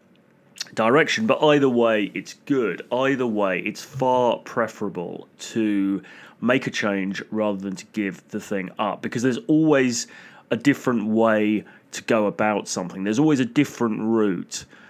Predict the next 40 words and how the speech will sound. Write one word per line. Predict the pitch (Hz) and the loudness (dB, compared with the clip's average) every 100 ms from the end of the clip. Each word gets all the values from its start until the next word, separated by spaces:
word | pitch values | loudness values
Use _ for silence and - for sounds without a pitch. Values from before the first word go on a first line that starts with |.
| _ - | _ -4
to | - | 0
the | 113 | 0
destination | 107 117 - 104 104 101 104 | 2 0 0 -2 -2 -2 -4
that | 98 | -4
you | 107 107 | -2 -2
want | 107 92 | -2 -4
to | 87 | -4
get | 117 107 - | -2 -2 -4
to. | 101 95 | -6 -4
And | 107 | 2
your | 139 127 | 4 4
job | - 156 117 98 135 - - - _ | 2 4 4 2 0 -2 -6 -20 _
is | 120 | -10
to | - | -10
think | - 175 170 | -4 -2 -2
about | 139 123 117 | 0 0 0
what | 117 | 0
that | 113 104 | 0 0
route | 113 104 - | 0 0 -2
might | 110 107 92 - | -2 -2 -4 0
be | 131 101 107 117 - - - - | 2 4 2 -2 -10 -20 -20 -4
and | 110 113 113 110 - | 0 2 0 -2 -6
to | - - 110 107 | -8 -2 0 0
take | - 123 107 - | 2 2 2 -4
it. | 92 - - | -12 -6 0
But | 107 | 4
whatever | 123 151 156 | 6 6 6
you | 151 135 | 6 6
do, | 131 143 170 - - _ _ _ _ | 6 6 4 0 -12 _ _ _ _
and | - 110 | -2 2
I | |
repeat | 107 147 131 | 4 4 2
it | 120 | 2
one | 113 | 2
more | 113 107 | 2 2
time, | 113 110 104 - - | 0 0 -2 -6 -4
do | 113 | 2
not | 131 156 - | 4 4 2
give | 113 | 2
up. | 117 127 - | 4 2 0